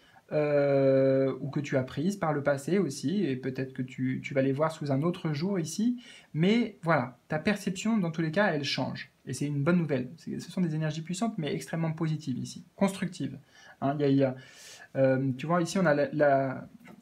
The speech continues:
la vibration, optimisme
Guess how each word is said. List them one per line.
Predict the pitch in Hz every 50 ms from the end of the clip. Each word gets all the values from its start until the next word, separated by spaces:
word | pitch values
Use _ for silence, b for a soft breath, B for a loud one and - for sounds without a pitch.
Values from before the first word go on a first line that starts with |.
| - -
la | 139 139 135
vibration, | 131 143 185 208 175 170 170 170 170 - - - 151 139 151 180 226 - - _ _ _ _ _ _ _ _ _ _
optimisme | 185 190 190 - - - 175 170 170 196 208 - - 139 123